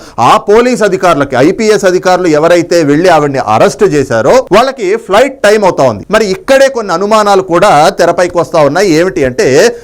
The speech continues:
సహజంగా ఎవరైనా కూడా ఒక కేసు నమోదయిన తర్వాత అప్పుడు ఎక్కడున్నారు అనేటువంటిది కనుక్కొని అరెస్ట్ చేయడానికి వాళ్ళు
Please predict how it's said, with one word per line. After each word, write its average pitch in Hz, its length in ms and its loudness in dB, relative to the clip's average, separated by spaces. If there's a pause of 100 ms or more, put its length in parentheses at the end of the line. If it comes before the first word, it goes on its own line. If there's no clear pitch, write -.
(160)
సహజంగా 190 680 0 (180)
ఎవరైనా 160 440 2
కూడా 156 540 0 (180)
ఒక 135 140 -6
కేసు 170 400 -4
నమోదయిన 143 540 -2
తర్వాత 110 460 -4 (260)
అప్పుడు 185 640 2
ఎక్కడున్నారు 220 760 0
అనేటువంటిది 175 500 -2
కనుక్కొని 180 840 -4 (260)
అరెస్ట్ 247 520 0
చేయడానికి 170 480 0
వాళ్ళు 208 560 2